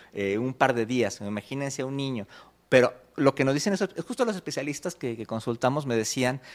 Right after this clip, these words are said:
que un niño tiene el oído menos gastado, entonces, pues, de repente puede tener menos daño que un adulto, pero no es bueno. Entonces, si ustedes llevan a los niños al, al concierto, Diana es de las que lleva a hijo a concierto, yo también llevaba a mi niño desde, desde chavito.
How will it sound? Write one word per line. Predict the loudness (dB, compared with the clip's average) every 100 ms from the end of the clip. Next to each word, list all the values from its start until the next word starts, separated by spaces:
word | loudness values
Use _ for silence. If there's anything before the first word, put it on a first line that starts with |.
| -20 -20 0
que | 4 4 2
un | 0 2
niño | 2 2 0
tiene | 0 0 2 0 0
el | 0 2
oído | 2 2 2 2
menos | 0 -2 -2
gastado, | -2 -4 2 2 2 -6 -10 _ _ _ -4
entonces, | -4 0 -2 -2 -6
pues, | -8 -6
de | -4
repente | -4 -4 -4 -4
puede | -2 -2
tener | -2 -2
menos | -2 -4 -2
daño | -2 -2 -8
que |
un | -4 -2
adulto, | -2 -4 -6
pero | -6 -4
no | -6
es |
bueno. | -4 -4 -4
Entonces, | -8 -6 -4
si | -2
ustedes | -2 2
llevan | 4 4 2
a |
los | 0 -2
niños | -4 -4 0
al, | 2 4
al | 0
concierto, | 0 -4 0 0 -2 -6 -8 -20 -20 -6
Diana | -4 -2 -2
es |
de | -2
las | -4 -2
que | -2
lleva | 0 0 0
a | 0
hijo | -4 -4
a | -6
concierto, | -4 -4 -4
yo | -6
también | -8 -8 -8
llevaba | -8 -6 -6
a |
mi | -8
niño | -8 -8 -8 -8
desde, | -10 -6 -6 -4
desde | -4 -4
chavito. | -4 -2 -2 -2